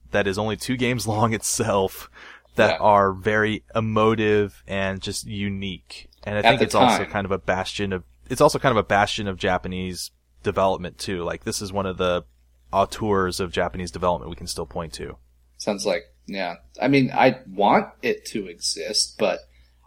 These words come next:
Speaker 2: I also don't think it's going to meet anybody's expectations anymore. And it's not really fair to the
Speaker 1: No.
Speaker 2: game now. It's just going to come out and go,
Speaker 1: Yeah.
Speaker 2: "Oh, well, we waited,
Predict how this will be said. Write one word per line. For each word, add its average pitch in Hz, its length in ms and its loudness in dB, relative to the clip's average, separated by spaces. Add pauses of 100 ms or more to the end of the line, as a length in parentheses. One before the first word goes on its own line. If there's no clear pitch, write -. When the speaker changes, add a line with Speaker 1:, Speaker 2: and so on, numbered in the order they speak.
(400)
Speaker 2:
I 92 280 2 (280)
also 87 480 -2 (160)
don't 87 300 -6 (640)
think 104 300 -2
it's - 140 -8
going 92 260 -6
to 90 80 -10
meet 92 320 -14
anybody's 202 480 -4
expectations - 840 -8
anymore. 85 520 -12
And 117 140 -4
it's 151 160 -2
not 175 100 8
really 107 180 2
fair 107 280 2
to 101 60 0
the - 100 -8
Speaker 1:
No. - 40 -10
Speaker 2:
game 107 300 0
now. 85 420 -6
It's - 200 -6
just - 180 -4
going 101 160 -2
to 87 60 -10
come 95 200 -6
out 92 200 -4
and 95 100 -16
go, 92 140 -4
Speaker 1:
Yeah. 98 160 4
Speaker 2:
"Oh, 113 220 6
well, 104 280 4
we 107 120 -2
waited, 107 340 2